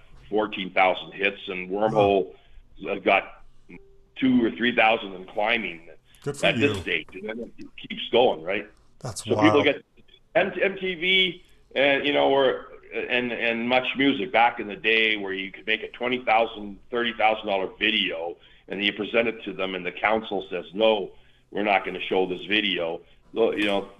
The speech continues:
Speaker 1: those things are gone. With the, with the internet now, things are different, right? You can be your own master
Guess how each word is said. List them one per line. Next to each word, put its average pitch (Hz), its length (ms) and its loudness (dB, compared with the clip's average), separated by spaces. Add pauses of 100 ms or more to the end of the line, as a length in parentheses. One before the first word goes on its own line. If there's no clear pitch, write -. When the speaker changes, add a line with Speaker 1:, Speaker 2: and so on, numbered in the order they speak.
(120)
Speaker 1:
those 147 220 2 (100)
things - 120 -12
are 113 100 -6
gone. 113 260 0 (240)
With 107 160 -12
the, 101 240 -4
with 101 200 -6
the 101 100 -4
internet 123 300 0
now, 113 320 0
things 117 320 -2 (460)
are 92 120 0
different, 92 560 -2
right? 90 200 0
You 104 100 0
can 95 160 -6
be 98 80 0
your 95 200 2
own 101 200 2
master 95 640 -2